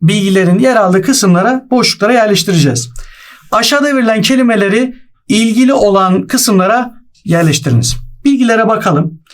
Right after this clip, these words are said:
Hatırlatıcı bilgiler veya öğretici bilgiler. Osmanlı, Birinci Dünya Harbi'nden nokta nokta ateşkes anlaşması imzalayarak çekilmiştir. Arkadaşlar, bu Mondros ateşkestir.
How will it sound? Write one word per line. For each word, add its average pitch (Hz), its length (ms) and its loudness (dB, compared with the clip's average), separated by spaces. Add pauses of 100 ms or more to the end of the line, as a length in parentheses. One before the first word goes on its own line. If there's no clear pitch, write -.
(400)
Hatırlatıcı 226 600 0
bilgiler 180 540 0
veya 202 180 2
öğretici 196 420 0
bilgiler. 160 480 0 (560)
Osmanlı, 233 760 2 (300)
Birinci 254 420 2
Dünya 277 280 2
Harbi'nden 214 540 2
nokta 226 320 0
nokta 269 540 -2 (240)
ateşkes 240 580 -2
anlaşması 226 680 0
imzalayarak 233 800 0 (360)
çekilmiştir. 139 760 -2 (480)
Arkadaşlar, 208 760 0
bu 220 400 0 (340)
Mondros 180 500 2
ateşkestir. 160 760 -2